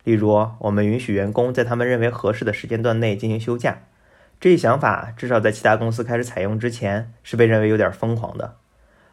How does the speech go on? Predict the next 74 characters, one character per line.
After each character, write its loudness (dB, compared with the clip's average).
但 4
令 2
我 2
们 0
惊 -2
讶 2
的 0
是， -4
这 0
一 2
百 4
二 4
十 -4
七 -8
页 4
朴 -8
素 -4
的 0
P -2
P -
T -6
没 4
有 8
音 2
乐， 2
没 0
有 2
动 0
画， -4
竟 -2
会 4
变 2
得 4
有 0
如 -4
此 -8
大 2
的 -4
影 -6
响 -10
力。 -12
这 0
里 2
提 0
到 4
的 4
我， -2
就 -4
是 -2
本 -2
书 -8
的 0
作 -2
者 -6
帕 0
蒂· 0
麦 -2
考 -8
纳。 -8
帕 0
蒂· 2
麦 0
考 -2
纳 0
是 -6
奈 2
飞 -4
的 0
前 -4
首 -4
席 -6
人 -6
才 -2
官， -4